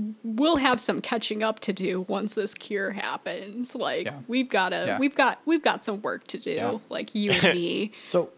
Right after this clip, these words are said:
Speaker 1: Like,
Speaker 2: so, so actually there's
Speaker 1: <laughs> he doesn't really talk about this, like, pure Krogan race.
Speaker 2: So I'm curious if, like, the, the dynamic is a little different because in, in Reeve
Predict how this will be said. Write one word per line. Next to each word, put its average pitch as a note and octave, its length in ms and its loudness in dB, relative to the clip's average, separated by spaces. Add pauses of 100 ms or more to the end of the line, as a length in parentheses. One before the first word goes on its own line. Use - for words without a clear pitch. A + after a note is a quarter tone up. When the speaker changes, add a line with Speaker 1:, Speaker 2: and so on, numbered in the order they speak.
(120)
Speaker 1:
Like, A3 260 4
Speaker 2:
so, C#4+ 220 6
so D4+ 160 8
actually G#3+ 260 4
there's D#3 200 4
Speaker 1:
<laughs> - 40 -20
he D4+ 140 6
doesn't D#4+ 260 6
really A#3 220 6
talk G#3+ 340 6
about F#3+ 340 -2
this, G3+ 280 -2
like, - 260 -8
pure F#3+ 480 -4
Krogan F#3+ 540 -6
race. F#3+ 260 -6
Speaker 2:
So F3+ 80 6
I'm E3 80 4
curious A#3 480 2
if, - 140 -4
like, A#2 260 4 (720)
the, A2+ 160 6
the G#2 160 -2
dynamic A2 480 -2
is A#2 100 -4
a A2 60 -4
little G#2 320 -4
different G#2 580 -4
because A2+ 460 -2
in, G#2+ 360 -2
in G#2+ 300 -4
Reeve C3 500 2